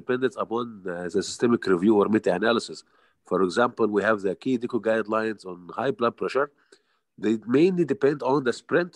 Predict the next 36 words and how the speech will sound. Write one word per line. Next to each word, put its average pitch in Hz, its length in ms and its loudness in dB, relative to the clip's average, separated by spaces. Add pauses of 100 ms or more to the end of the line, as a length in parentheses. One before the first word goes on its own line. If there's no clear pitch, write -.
(100)
trial. 82 280 -6 (800)
And 104 140 -2
there's 151 180 0
a 156 60 4 (340)
good, 180 140 4 (240)
a 101 260 -2
large 143 480 2
bias 139 440 -6
in 131 200 -8
the 113 100 -16 (120)
trial 127 320 0
because 117 360 0 (480)
they 123 100 2
depend 156 400 -2
on 143 260 -4
the 123 160 0
automated, 135 600 -4
unattended, 123 520 -2 (100)
automated 117 300 -6
office 117 240 -12
blood 107 260 -2
pressure. 143 340 0 (440)
And 107 140 0
they 170 300 4
build 151 360 0
on 147 280 0
the 117 100 0
guidelines 131 720 -2
on 139 300 -4
the 127 280 0
method 123 300 -6
of 123 180 -14
measurement 135 380 -6
of 104 120 -14
blood 131 200 -6
pressure, 135 240 -4